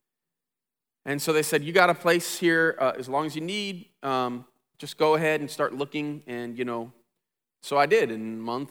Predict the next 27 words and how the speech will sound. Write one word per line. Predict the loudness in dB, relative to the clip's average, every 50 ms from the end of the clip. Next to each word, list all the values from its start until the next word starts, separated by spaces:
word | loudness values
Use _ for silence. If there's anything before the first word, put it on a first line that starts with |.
| -16 _ _
two | _ -10 -6
months, | -6 -6 -6 -6 -10
and | -14 -12
three | -8 -6 -4
months, | -4 -4 -4 -6 -8 -12
and | -18 -16
four | -12 -10 -8 -8
months | -6 -8 -10 -10
went | -12 -14 -8
by, | -6 -4 -2 -2 -2 -4 -6
and | -8 -10 -10
some | -12 -14
things | -12 -10 -10 -10 -8 -8
that | -10
we | -10 -10
thought | -2 0 0 0 2 0
God | -2 -4
was | -4 -6 -10
calling | -12 -12 -12 -12 -12
us | -14 -14
to, | -12 -12 -10
he | -10 -8
wasn't | -6 -6 -6 -6 -8 -10
calling | -10 -10 -10 -8 -10 -12
us | -14 -14
to, | -12 -10 -10 -8 -8 -10
and | -10